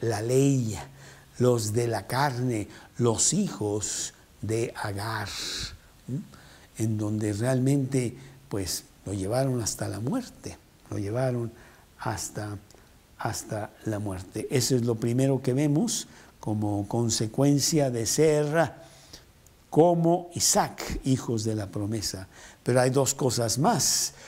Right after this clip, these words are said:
porque dice, "Más que dice la Escritura", versículo treinta, "Echa fuera a la esclava y a su hijo, porque no heredará el hijo de la esclava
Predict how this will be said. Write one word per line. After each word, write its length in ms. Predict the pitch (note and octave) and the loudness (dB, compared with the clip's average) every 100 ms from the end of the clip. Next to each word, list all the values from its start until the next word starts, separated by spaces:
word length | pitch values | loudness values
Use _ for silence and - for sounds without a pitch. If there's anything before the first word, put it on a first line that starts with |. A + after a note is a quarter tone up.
| - - | -20 -4
porque 300 | A2+ - A#2+ | -2 2 4
dice, 380 | C3+ - C3+ | 4 4 2
"Más 260 | B2 E3 D#3+ | 2 2 2
que 200 | - A3 | 4 4
dice 360 | A3+ A#3 A3+ G3+ | 4 2 2 2
la 100 | G3+ | 0
Escritura", 800 | G3+ - G#3+ F3 C4+ C#4 B2+ - - - - | -2 0 0 4 4 4 2 -2 -14 -14 0
versículo 800 | A#2+ A2+ - D#3 D3+ D3 C#3+ C3+ | 2 4 4 4 6 6 6 2
treinta, 720 | D3+ F#3+ F3 D3 A2+ G#2+ F#2+ - - - - | 2 2 2 0 -2 -6 -8 -12 -20 -6 2
"Echa 560 | G#3 F#3 - F3+ C#3 | 4 4 2 4 4
fuera 360 | - D3+ D3 C3+ | 4 6 6 4
a 60 | |
la 80 | B2+ | 0
esclava 640 | A#2+ - - C#3 C#3+ C#3 C#3 | -2 -4 -2 2 2 4 2
y 100 | C3 | 2
a 60 | |
su 220 | A2+ D3 | 2 4
hijo, 420 | F3 E3 F#3 A#3+ - - - - - | 4 2 0 0 -2 -12 -16 -14 0
porque 380 | B2 A2+ A#2+ | 0 2 0
no 280 | A#2+ C#3 D#3+ - | 2 2 0 2
heredará 1400 | C#3 C3+ C3 C3+ C3 A#2+ A#2+ A#2+ A2 A2+ D#3 F3+ C#3+ - - - - | 4 4 4 2 2 0 0 0 -2 2 4 4 0 -8 -20 -20 -12
el 160 | - A2+ | -4 0
hijo 240 | B2 A#2+ C#3 | 0 2 2
de 120 | D#3 | 2
la 40 | |
esclava 720 | F3 - C3+ C3 A#2+ C3 A#2+ | 0 -2 2 2 2 0 -2